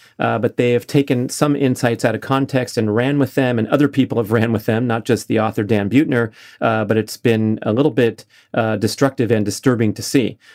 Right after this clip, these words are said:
Uh, one of them is that, um, the Blue Zones, the folks who live in these, uh, is it seven zones, uh, a-, across the planet where they've identified pockets of longevity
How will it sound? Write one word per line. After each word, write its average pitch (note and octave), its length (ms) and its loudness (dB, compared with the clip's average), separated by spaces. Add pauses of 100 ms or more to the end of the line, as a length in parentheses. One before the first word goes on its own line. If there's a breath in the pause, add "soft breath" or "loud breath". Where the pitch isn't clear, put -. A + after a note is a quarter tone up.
Uh, A2 180 0
one A2+ 260 2
of D#3 60 2
them G2+ 220 0
is G2+ 340 -2 (260 soft breath)
that, G#2 440 0 (160)
um, G2+ 420 -2
the G#2 360 0
Blue B2+ 340 2
Zones, A#2+ 480 0
the A2 100 -2
folks - 320 0
who B2 100 2
live A#2+ 220 2
in A2 100 2
these, G#2+ 360 0 (360 soft breath)
uh, G#2 440 -2 (120)
is A#2+ 140 -2
it A2 140 -2
seven B2 360 2
zones, A2+ 500 0
uh, A2+ 540 -2
a-, - 60 -2
across A2+ 440 -4
the G#2+ 280 0
planet A2 480 0
where A2 100 2
they've G2+ 140 0
identified G#2 540 0
pockets - 400 -2
of G2+ 100 -2
longevity G2+ 720 0